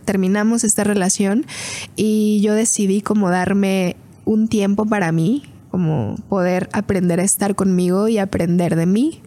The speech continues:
en ese sentido, y estoy como que en ese proceso. Am, me gusta conocer gente,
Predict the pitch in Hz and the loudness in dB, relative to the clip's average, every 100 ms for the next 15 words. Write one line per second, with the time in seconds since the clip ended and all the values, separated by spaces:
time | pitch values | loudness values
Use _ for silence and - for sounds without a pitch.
0 | - - 180 175 175 185 196 180 185 196 | -8 -2 0 0 0 0 0 0 2 2
1 | 190 226 233 185 190 - 175 - 185 196 | 2 2 2 0 0 -2 -2 0 -2 -2
2 | - - - 214 214 220 208 190 196 196 | -6 -8 -2 0 2 0 0 -2 0 0
3 | 202 202 262 - - - - - - 202 | 0 -2 -2 -8 -12 -12 -12 -14 -4 -2
4 | 196 196 196 196 185 196 - - - 226 | 0 0 0 2 0 -2 -6 -8 -2 0
5 | 254 262 247 233 214 226 220 - 262 277 | 0 0 0 0 0 0 -2 0 0 0
6 | 277 254 277 | 0 0 -2